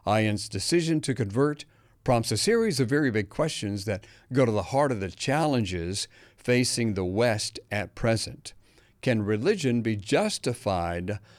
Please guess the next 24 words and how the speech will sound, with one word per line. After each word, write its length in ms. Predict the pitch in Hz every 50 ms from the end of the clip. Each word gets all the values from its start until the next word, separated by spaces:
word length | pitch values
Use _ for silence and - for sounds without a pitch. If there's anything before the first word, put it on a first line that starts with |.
| - - _
on 220 | - 107 107 101
pragmatic 920 | 98 - - - 131 139 135 123 117 117 120 123 135 147 139 131 - - 101
grounds, 760 | - - 117 120 156 190 165 117 78 71 67 73 80 87 - -
or 300 | - 95 113 113 120 127
does 380 | 127 107 98 101 120 120 117
it 80 | 131 117
require 600 | 110 113 107 - 117 110 110 104 104 107 107 - - - - _ _
sincere 580 | _ - - 123 110 107 - - 101 92 85 82
faith? 520 | - - - 151 175 139 87 - - - - - - - - - - - - - _ -
Is 160 | 139 123 139
an 100 | 135 123
increasingly 720 | 120 120 120 - - 214 220 180 - 180 165 143 139 123
secular 500 | 110 - - - 180 - - 143 117 113
West 560 | 104 101 113 139 135 - - - - 120 92
doomed 360 | 85 131 147 170 170 160 147 -
to 100 | - 127
lose 680 | 117 113 117 123 143 165 175 175 160 143 123 104 -
the 100 | - 113
civilizational 1000 | 101 - - 147 139 139 131 120 117 110 101 120 131 147 - - 107 101 92 90
war 340 | 87 90 90 90 87 90 95
we 180 | 95 101 104
find 360 | 104 - 110 113 127 143 135
ourselves 480 | 110 95 90 - - 98 90 82 80 -
in? 360 | 80 80 82 82 - - 113